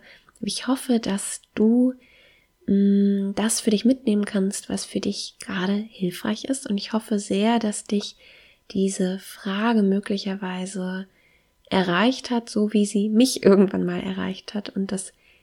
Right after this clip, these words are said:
vielleicht diese veränderte Sichtweise auf das, was gerade schwierig ist in deinem Leben, für dich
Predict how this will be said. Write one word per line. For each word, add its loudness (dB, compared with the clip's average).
vielleicht -4
diese -4
veränderte 0
Sichtweise -6
auf -6
das, -4
was -10
gerade -6
schwierig 2
ist -8
in -2
deinem -4
Leben, -2
für -4
dich 0